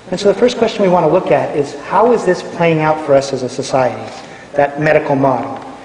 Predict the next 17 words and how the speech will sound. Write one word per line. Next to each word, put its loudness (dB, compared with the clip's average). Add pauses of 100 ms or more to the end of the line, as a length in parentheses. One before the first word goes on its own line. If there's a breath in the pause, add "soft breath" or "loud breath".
(160 loud breath)
Is 2
it 2
reducing 0
the 2
burden 2
of -2
mental 0
distress -2
for -2
the -2
society 0
as -4
a 0
whole 4
is -2
one 0
question. -2